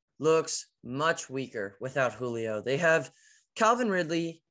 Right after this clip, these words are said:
who I think is fantastic, Russell Gage, who I think is a little bit underrated and might have a little bit of a breakout year this year. But then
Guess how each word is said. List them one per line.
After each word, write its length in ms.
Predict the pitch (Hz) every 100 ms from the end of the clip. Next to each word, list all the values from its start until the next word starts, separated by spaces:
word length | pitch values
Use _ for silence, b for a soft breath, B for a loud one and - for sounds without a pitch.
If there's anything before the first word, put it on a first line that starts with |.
| -
who 160 | 175
I 120 | 165
think 200 | 165 175
is 120 | 160 -
fantastic, 760 | 151 139 - 135 123 - 123
Russell 300 | - 180 214
Gage, 400 | 190 170 165 143
who 120 | - 147
I 120 | 147
think 240 | 156 143
is 120 | 143
a 60 | 131
little 220 | 127 139
bit 140 | 143 170
underrated 580 | 165 165 143 131 127
and 120 | 131 135
might 220 | 131 139
have 260 | 139 131 131
a 60 | 135
little 200 | 143 165
bit 120 | 180
of 80 | 156
a 60 |
breakout 380 | 139 110 110 107
year 120 | 104
this 200 | 107 107
year. 220 | 117 110 107 b b b b b -
But 220 | - 185
then 460 | 190 185 185 185